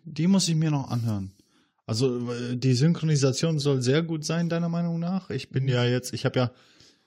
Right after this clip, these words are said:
Speaker 1: ist jetzt nur mit, äh, japanischer Synchronisierung, also mit dem Original, so wie,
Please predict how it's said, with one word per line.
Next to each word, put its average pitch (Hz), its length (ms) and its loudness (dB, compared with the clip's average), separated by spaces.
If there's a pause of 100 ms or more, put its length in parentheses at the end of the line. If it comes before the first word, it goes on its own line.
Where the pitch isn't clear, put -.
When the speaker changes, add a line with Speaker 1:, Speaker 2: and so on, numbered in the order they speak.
(420)
Speaker 1:
ist 127 100 0
jetzt 135 240 0
nur 143 100 4
mit, 131 160 2
äh, 90 520 -2
japanischer 147 520 0
Synchronisierung, 160 720 0
also 110 200 0
mit 107 160 2
dem 107 140 0
Original, 107 600 0
so 120 220 2
wie, 104 460 -4